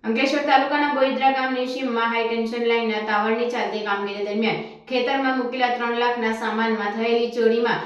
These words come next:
એ ડિવિઝન પોલીસ નવા પૂન ગામના બે ઇસમોને ઝડપી પાડી તેઓ પાસેથી કેટલીક પ્લેટ અને નટ બોલ્ટ કબજે કરી અન્ય સામાન રિકવર કરવાની તજવીજ હાથ ધરી છે.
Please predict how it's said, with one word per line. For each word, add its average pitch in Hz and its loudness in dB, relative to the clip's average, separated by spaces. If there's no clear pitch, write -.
એ 262 0
ડિવિઝન 277 0
પોલીસ 254 0
નવા 233 0
પૂન 240 -2
ગામના 233 0
બે 220 2
ઇસમોને 220 0
ઝડપી 220 -2
પાડી 233 2
તેઓ 254 0
પાસેથી 269 2
કેટલીક 247 -2
પ્લેટ 254 0
અને 247 2
નટ 233 2
બોલ્ટ 233 2
કબજે 233 -2
કરી 247 0
અન્ય 220 0
સામાન 226 -4
રિકવર 214 -6
કરવાની 226 -4
તજવીજ 208 -4
હાથ 196 -6
ધરી 156 -4
છે. 151 -10